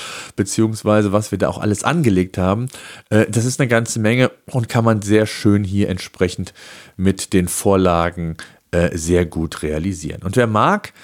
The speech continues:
kann auch alle relevanten Aufgaben, ich habe Erinnerungen über Personio steuern. Das mache ich nicht, da wir hier ein anderes zentrales System im Einsatz haben. Ich nutze hier mit meinem Team immer noch Notion, äh, weil, weil da sehr viele andere Dinge verknüpft sind,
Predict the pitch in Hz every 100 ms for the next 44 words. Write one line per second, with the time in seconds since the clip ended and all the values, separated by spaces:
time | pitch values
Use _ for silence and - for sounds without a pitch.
0 | - _ - 127 160 - 135 - 123 123
1 | 117 117 101 92 151 - 156 143 139 135
2 | - 80 123 143 127 131 131 127 - 117
3 | 117 110 101 107 98 110 123 110 - 110
4 | 127 147 147 - - - 127 - 123 135
5 | 143 135 113 101 131 151 - 120 117 120
6 | 123 110 113 139 127 123 - 120 - 120
7 | 127 - 107 - 127 113 - 123 123 -
8 | 123 113 113 123 120 113 117 123 107 107
9 | 117 113 - 127 - 120 131 120 110 -
10 | - - _ 101 107 127 160 160 156 139
11 | - - - 117 120 113 120 113 - 113
12 | 120 107 123 - - - 120 139 123 120
13 | 110 127 135 127 - 113 - 123 139 -
14 | - - 117 113